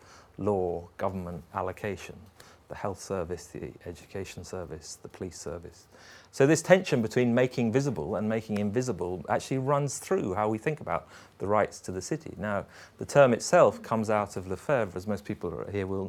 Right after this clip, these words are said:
will know. And Lefebvre has, a, I think, a beautiful prose style and a romantic notion of les événements and the, the kind of freedoms of the city, but also a, uh, a certain kind of lack of detail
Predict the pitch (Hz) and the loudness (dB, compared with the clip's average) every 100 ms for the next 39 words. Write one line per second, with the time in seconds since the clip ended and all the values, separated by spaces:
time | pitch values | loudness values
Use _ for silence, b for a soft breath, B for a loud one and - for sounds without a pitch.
0 | - 104 95 123 120 95 95 B B B | -4 -2 0 0 0 -2 -6 B B B
1 | - 104 117 - 156 123 - 117 110 107 | -6 -2 2 6 6 6 -2 -2 0 0
2 | 117 104 120 117 - 101 - 104 98 - | -2 -4 -6 -6 -6 -6 0 0 0 0
3 | 113 98 90 92 95 95 101 98 - - | 0 2 0 -2 -2 0 -2 -2 -6 -2
4 | 104 - - 101 95 B B B 104 101 | -4 -4 -10 -10 -10 B B B -2 2
5 | 98 117 110 90 95 90 98 - 98 98 | 2 2 0 -2 -6 -6 -6 -4 -2 -4
6 | 95 98 98 95 - 98 - - 123 107 | -4 -4 -4 -6 -6 -8 -4 -2 0 0
7 | 92 90 85 - 80 - - B B B | -4 -6 -10 -10 -12 -12 -16 B B B
8 | - 113 123 143 - 120 101 98 - 101 | -6 2 4 4 2 2 4 2 0 2
9 | 95 98 92 64 - - 90 80 73 78 | 2 2 0 -4 -8 -12 -10 -10 -10 -10
10 | 120 - 147 120 117 - 113 104 104 120 | -8 -2 0 0 -2 -2 -2 -2 -4 -2
11 | 127 - - 101 101 127 - - | -2 -2 -6 -6 -4 -6 -6 -12